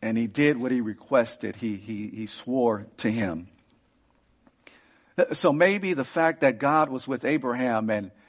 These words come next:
and protected him caused Abimelech to be concerned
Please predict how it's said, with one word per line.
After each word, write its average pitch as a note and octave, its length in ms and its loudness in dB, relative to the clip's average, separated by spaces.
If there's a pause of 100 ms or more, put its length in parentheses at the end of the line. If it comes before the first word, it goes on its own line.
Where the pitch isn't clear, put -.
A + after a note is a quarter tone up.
(160)
and A#2+ 320 -2
protected B2+ 680 -4
him G2+ 380 -4 (340)
caused D#3 540 0
Abimelech A#2 920 0 (640)
to D#3 100 -6
be C#3+ 160 0
concerned A#2+ 840 -4